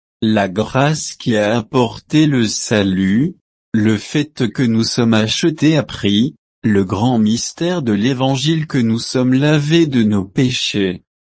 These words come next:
Un peuple aspergé, racheté, sanctifié,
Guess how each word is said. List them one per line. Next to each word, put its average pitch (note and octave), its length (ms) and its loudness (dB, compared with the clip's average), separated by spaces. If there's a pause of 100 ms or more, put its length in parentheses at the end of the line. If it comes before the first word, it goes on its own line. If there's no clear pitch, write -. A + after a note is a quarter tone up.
(160)
Un A2+ 160 2
peuple E3+ 360 -2
aspergé, G#2+ 960 -2 (260)
racheté, B2 1000 -2 (280)
sanctifié, A2+ 1120 -4